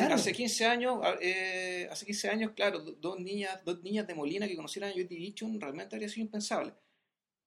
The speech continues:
Speaker 1: Hu-, hubiera, hu-, hubiera sido, hubiera sido tal como esos momentos de paréntesis donde en el fondo tú sentís que estás citando a Kevin Smith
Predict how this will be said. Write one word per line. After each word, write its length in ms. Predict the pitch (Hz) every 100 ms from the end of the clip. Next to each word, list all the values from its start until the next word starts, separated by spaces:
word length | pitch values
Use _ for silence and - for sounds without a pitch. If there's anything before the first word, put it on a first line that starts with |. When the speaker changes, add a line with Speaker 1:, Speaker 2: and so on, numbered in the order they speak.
| _ _ -
Speaker 1:
Hu-, 340 | 247 247 262 214
hubiera, 360 | 226 233 240
hu-, 280 | 220 226 247 208
hubiera 260 | 208 214 202
sido, 680 | - 214 208 202 196 180 - - - -
hubiera 360 | 185 196 196
sido 240 | - 208 196
tal 200 | 226 220
como 180 | 247
esos 160 | 233 233
momentos 440 | 214 220 220 233
de 80 | 226
paréntesis 640 | 196 196 226 214 220 233 202
donde 320 | 202 196 190
en 60 |
el 100 | 180
fondo 300 | - 208 208 196
tú 100 | 196
sentís 340 | 214 208 202
que 80 | 202
estás 200 | 208 202
citando 340 | 196 214 208 185
a 60 |
Kevin 320 | 208 208 175 156
Smith 420 | 196 226 220